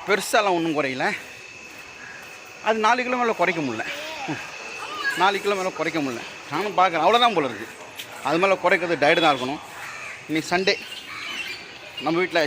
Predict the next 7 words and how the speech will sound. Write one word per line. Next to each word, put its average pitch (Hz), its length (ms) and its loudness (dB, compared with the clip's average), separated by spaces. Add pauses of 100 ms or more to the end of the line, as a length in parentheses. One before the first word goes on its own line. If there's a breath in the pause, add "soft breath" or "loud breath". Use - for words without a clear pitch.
(100)
சிக்கன் 185 340 2
இன்னைக்கு. 143 260 2 (760)
I 160 100 4
love 165 180 2
chicken. 147 260 -4 (1040)
இன்னைக்கு 240 260 6
வந்து 262 160 6